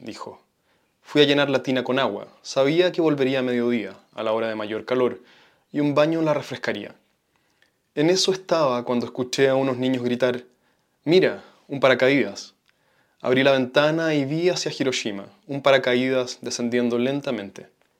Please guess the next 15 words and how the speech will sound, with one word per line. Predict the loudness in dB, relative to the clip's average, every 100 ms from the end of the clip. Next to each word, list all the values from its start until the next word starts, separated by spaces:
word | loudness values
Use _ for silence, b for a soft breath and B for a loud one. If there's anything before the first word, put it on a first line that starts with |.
| _ _ _ _ 0
Algo | 2 6 6
colgaba | 6 2 2 2 0
de | -4 -8
él. | -12 -20 _ _ _ _ _ -6
Al | -4
instante | -2 0 0 0
siguiente | -4 -2 -2 -2 -6
surgió | -6 -6 -4
una | -2
luz | 0 -2 -4
enceguecedora. | -6 -6 -6 -6 -6 -8 -10 -14 _ _ _ _ _ _
Fui | 0 0
botada | 4 4
al | 4
suelo. | 2 -2 -2 -2 -12